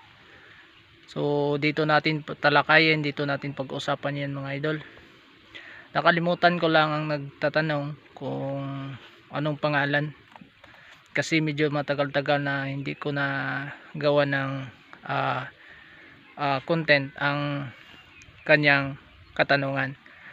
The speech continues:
So, dito natin sasagutin yung tanong mo, idol, kung sino ka man,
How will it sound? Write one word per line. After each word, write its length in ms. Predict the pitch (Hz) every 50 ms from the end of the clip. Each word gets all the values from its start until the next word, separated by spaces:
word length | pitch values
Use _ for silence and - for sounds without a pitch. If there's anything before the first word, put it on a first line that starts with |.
| - -
So, 160 | - - - 156
dito 240 | 143 151 156 151 160 160
natin 260 | 160 156 151 160 151
sasagutin 680 | 147 139 - 170 151 151 156 - 180 185 185 175 151 - - - -
yung 500 | 147 147 151 156 156 151 151 151 151 -
tanong 240 | 151 147 151 151 151
mo, 160 | 151 151 151
idol, 320 | 151 147 160 160 156 151 143 - - - - _ _ -
kung 340 | 143 143 139 139 135 135 135
sino 240 | - 143 143 143 135
ka 80 | 143
man, 320 | 151 151 147 143 143 151